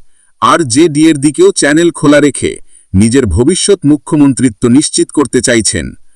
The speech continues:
আমাদের বিশ্লেষণ খুব স্পষ্ট, বিহারের রেজাল্ট রাত অতি নাটকীয় হতে চলেছে। বিজয়ী জোট একাই সরকার গঠন নাও করতে পারে।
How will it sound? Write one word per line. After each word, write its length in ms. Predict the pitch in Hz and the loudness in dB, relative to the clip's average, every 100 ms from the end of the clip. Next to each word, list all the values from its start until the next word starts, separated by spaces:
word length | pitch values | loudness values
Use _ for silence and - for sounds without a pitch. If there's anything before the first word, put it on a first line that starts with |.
| _ _ _ - | _ _ _ -4
আমাদের 380 | 95 127 147 139 | 0 0 0 0
বিশ্লেষণ 540 | 117 - 147 135 160 156 | 0 0 -2 0 -2 -2
খুব 200 | - 196 | -4 -4
স্পষ্ট, 440 | - 170 139 - 69 - - - _ _ - | -2 -2 -4 -6 -10 -10 -20 -20 _ _ -8
বিহারের 540 | 85 110 135 185 220 165 | 0 2 2 2 0 2
রেজাল্ট 420 | 170 151 82 57 - - - | 0 2 -2 -4 -18 -20 -8
রাত 260 | 92 117 143 - | -2 -2 -2 -2
অতি 240 | 139 - 196 | -2 0 0
নাটকীয় 480 | 156 165 147 156 | 0 -2 0 0
হতে 220 | 131 147 147 | 0 0 0
চলেছে। 400 | 139 117 - 69 50 - _ _ _ 85 | 2 0 -2 -8 -12 -20 _ _ _ -2
বিজয়ী 440 | 95 147 180 214 | 2 4 2 2
জোট 220 | 160 185 - - | 2 0 0 -6
একাই 320 | 113 - 202 | -6 -2 -2
সরকার 400 | 196 180 165 175 160 | -2 -2 -2 -2 0
গঠন 280 | 151 160 151 | 0 2 2
নাও 220 | 120 139 208 | 2 2 2
করতে 320 | 170 147 139 | 0 0 -2
পারে। 280 | 113 92 | -2 -2